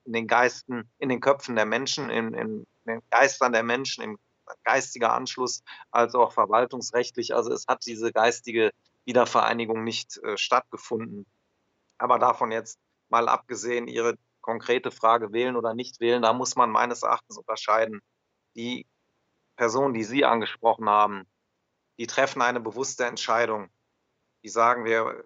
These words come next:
können hier nicht wählen, weil zum einen nichts da ist, was, was uns anspricht, und zum anderen, weil wir damit das System legitimieren und unsere, unsere Entscheidung nicht, nicht zu wählen, ist ein besonderer Ausdruck, ein, ein Ausdruck des Protestes."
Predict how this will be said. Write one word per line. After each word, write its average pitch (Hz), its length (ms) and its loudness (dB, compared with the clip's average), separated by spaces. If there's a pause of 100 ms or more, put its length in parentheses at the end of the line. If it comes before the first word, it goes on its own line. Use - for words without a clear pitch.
(160)
können 131 280 -6
hier 123 140 2
nicht 120 220 -4
wählen, 123 340 2
weil 113 420 6 (100)
zum 113 220 -4
einen 113 220 2
nichts 110 220 -8
da 120 240 4
ist, 120 160 -4
was, - 420 -4 (200)
was 113 180 -8
uns 120 140 -8
anspricht, 120 540 -2
und 123 160 -6
zum 120 160 -4
anderen, 120 340 0
weil 117 160 2
wir 113 80 2
damit 113 320 2
das 110 160 -2
System 117 420 -6
legitimieren 117 680 0
und 123 140 0
unsere, 113 420 0 (140)
unsere 113 400 4
Entscheidung 113 600 0
nicht, - 400 -6 (540)
nicht 127 300 -8
zu - 340 -4
wählen, 127 320 6
ist 123 160 -2
ein 117 320 0 (460)
besonderer 110 480 2
Ausdruck, 131 520 0
ein, 113 240 -2 (300)
ein 113 180 -6
Ausdruck 120 400 0
des 113 160 -4
Protestes." - 840 -2